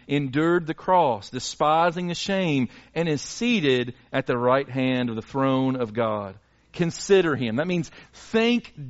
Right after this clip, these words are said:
deeply about him. Fix your eyes upon him who endured from sinners such hostility against himself, so that you may not grow weary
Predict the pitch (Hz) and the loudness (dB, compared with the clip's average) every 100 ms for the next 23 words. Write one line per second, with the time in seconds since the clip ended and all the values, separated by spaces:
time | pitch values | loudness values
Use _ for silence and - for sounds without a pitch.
0 | 123 214 226 - 143 135 127 127 127 127 | -2 2 2 0 -2 2 2 2 0 0
1 | 123 - - 131 147 151 117 147 180 151 | -4 -4 0 4 4 4 2 -2 2 2
2 | 113 92 - _ _ _ _ _ - 226 | 0 -4 -16 _ _ _ _ _ -4 -2
3 | - 185 190 208 190 165 151 147 156 156 | 2 6 8 8 6 4 0 -2 -2 -2
4 | 143 190 190 160 151 - - - 220 208 | 0 2 4 4 0 -4 -6 0 2 2
5 | 185 175 156 226 233 180 156 170 151 151 | 0 0 2 4 6 6 4 0 -2 -2
6 | 156 - 214 202 170 - 196 - 165 147 | -4 -4 -2 0 0 0 -2 0 -2 -2
7 | - 208 214 196 165 147 160 - 143 143 | -2 2 2 4 2 0 -4 -4 -6 -2
8 | 190 170 147 - - - - 202 190 185 | 2 4 2 -2 -20 -20 2 4 4 2
9 | 190 185 185 208 233 214 196 190 151 180 | 2 4 4 4 4 4 4 2 2 4
10 | 175 160 160 220 226 185 156 147 | 4 4 4 4 4 6 4 2